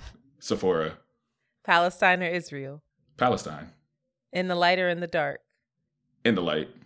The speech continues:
Speaker 2: Prince or Michael?
Speaker 1: Ooh, oh, Michael.
Speaker 2: Sweet or savory?
Speaker 1: Savory.
Speaker 2: Marriage or long-term commitment?
Speaker 1: Ooh, marriage.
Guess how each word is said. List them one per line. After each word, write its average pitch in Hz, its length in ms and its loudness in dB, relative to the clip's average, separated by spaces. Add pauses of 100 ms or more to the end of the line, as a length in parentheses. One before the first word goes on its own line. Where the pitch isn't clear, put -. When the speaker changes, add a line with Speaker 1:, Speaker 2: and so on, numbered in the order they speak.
(560)
Speaker 2:
Prince 190 420 -6 (260)
or 165 140 -4
Michael? 156 480 -10 (680)
Speaker 1:
Ooh, 87 480 -2
oh, 82 1080 -2 (180)
Michael. 87 400 0 (760)
Speaker 2:
Sweet - 300 -6
or 190 60 -4
savory? 156 500 -6 (1000)
Speaker 1:
Savory. 87 540 0 (680)
Speaker 2:
Marriage 175 340 -2
or 185 60 -4
long-term 170 440 -4
commitment? 160 460 -10 (720)
Speaker 1:
Ooh, - 300 4 (380)
marriage. 92 540 0